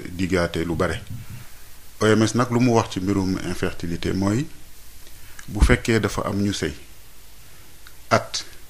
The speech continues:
ñuy sëy régulièrement, te utiliser wuñu benn méthode de contraception pendant un an te jotuñu ci am doom, loolu la ñuy woowee ñun, ci ñun, infertilité.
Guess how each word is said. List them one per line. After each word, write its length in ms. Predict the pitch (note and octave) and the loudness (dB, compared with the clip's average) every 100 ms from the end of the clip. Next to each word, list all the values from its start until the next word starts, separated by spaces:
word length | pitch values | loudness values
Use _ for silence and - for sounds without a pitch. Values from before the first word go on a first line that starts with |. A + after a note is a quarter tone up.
| - - - - - - - - - | -12 -12 -14 -14 -14 -14 -14 -10 -2
ñuy 220 | F#2 G2 | 0 2
sëy 220 | G#2 F2+ | 2 4
régulièrement, 640 | F#2+ G2 F#2+ F#2+ F2 E2 D#2 - - - - - - - - | 2 2 2 2 2 -2 -6 -10 -14 -14 -14 -14 -14 -14 -4
te 40 | - | -4
utiliser 540 | - G#2+ G#2 G2+ G2+ | -4 -2 2 4 4
wuñu 220 | G2 F#2+ | 4 2
benn 280 | F2+ G#2+ A2 | 4 2 2
méthode 280 | G2+ - F#2 - - | -2 0 0 0 -14
de 100 | F#2 | -10
contraception 760 | - F#2 E2+ F2 F2 F2+ - F2 - - - - - - - - - - - - - - - - - - - | -6 -4 -4 -4 -4 -8 -8 -10 -12 -14 -16 -14 -14 -14 -16 -14 -14 -14 -14 -14 -14 -14 -14 -14 -14 -12 -6
pendant 380 | F2+ F#2 F#2 - | -2 2 2 2
un 280 | A2 A2 G2+ | 2 4 4
an 180 | D#2+ - - - | 2 -2 -12 -4
te 80 | F2+ | -2
jotuñu 300 | G2+ G2+ F#2+ | -2 0 -2
ci 140 | E2+ - | -2 -4
am 180 | D#2 D#2 | -4 -2
doom, 280 | D2+ F#2+ C#3 - - - - - - F2 | -2 -2 -6 -12 -14 -14 -14 -16 -12 -2
loolu 300 | F2+ F2+ F2 | 0 0 0
la 80 | |
ñuy 140 | F2 E2+ | 0 0
woowee 280 | D#2+ D#2 D2 | 0 0 0
ñun, 220 | E2 F#2+ - | -2 -4 -4
ci 100 | E2 | -2
ñun, 220 | D#2+ E2+ - | -2 -4 -6
infertilité. 640 | F#2 E2 D2 - D2+ - | -6 -6 -8 -10 -10 -10